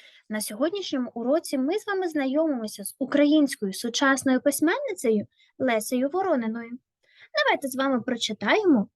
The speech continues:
інформацію про цю письменницю. Леся Воронина народилася в Києві в письменницькій родині. Змалку вигадувала неймовірні історії та розповідала їх своїм друзям.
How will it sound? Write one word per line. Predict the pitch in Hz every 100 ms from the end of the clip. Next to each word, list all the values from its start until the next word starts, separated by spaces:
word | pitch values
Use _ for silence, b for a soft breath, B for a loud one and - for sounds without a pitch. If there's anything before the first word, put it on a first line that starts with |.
| _ _ _ _ _
інформацію | - 427 539 294 220 208 269 330 415 427
про | 403 605 640 -
цю | - 285
письменницю. | 285 294 466 311 190 - 196 - _ _ _ _ b b b b
Леся | 202 214 311 302 233 208
Воронина | 190 185 185 330 381 294 196 -
народилася | 277 330 349 294 320 302 269 240
в | - -
Києві | 226 339 285 202
в | -
письменницькій | - 240 185 294 440 349 - 294
родині. | 277 262 226 208 185 - _ _ _ _ b b b 311
Змалку | 277 330 466 494 -
вигадувала | 277 277 330 339 320 320
неймовірні | 302 294 427 480 370 320 320 294 277
історії | 240 - 269 302 240 202
та | - 254
розповідала | 254 - 262 247 254 302 311
їх | 302 294
своїм | 254 262 277 277
друзям. | 330 330 - 202 214